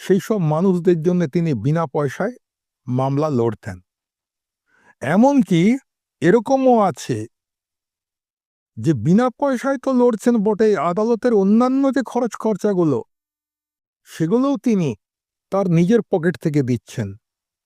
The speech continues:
কোর্ট ফিস ইত্যাদি যেগুলো দিতে হয়, এপিটিপিটির যেসব খরচা হয়,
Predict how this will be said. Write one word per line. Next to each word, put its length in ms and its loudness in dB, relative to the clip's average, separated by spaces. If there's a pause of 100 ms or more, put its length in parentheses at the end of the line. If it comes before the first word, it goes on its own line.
(180)
কোর্ট 240 0
ফিস 260 2
ইত্যাদি 400 0
যেগুলো 340 2
দিতে 260 -2
হয়, 260 -2 (320)
এপিটিপিটির 640 0
যেসব 360 -2
খরচা 380 -6
হয়, 220 -2